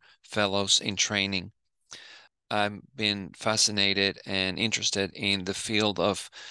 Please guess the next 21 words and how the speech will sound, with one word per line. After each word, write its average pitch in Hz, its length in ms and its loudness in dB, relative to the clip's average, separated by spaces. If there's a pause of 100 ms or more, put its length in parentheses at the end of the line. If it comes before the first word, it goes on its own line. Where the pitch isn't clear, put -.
(540)
uh, 107 60 -6
lipid 107 340 0
metabolism 101 1000 0
and 98 160 -4
lipid 104 260 -2
disorders 98 520 0
for 98 160 -4
a - 20 -2
number 104 300 0
of 92 100 -4
years, 104 560 2
and, 101 380 0
um, 98 260 0 (440)
especially 117 500 2
when 101 160 -2
it 95 80 -6
comes 101 360 4
to 104 200 4
treating 104 340 0
patients 101 540 0
with 101 340 0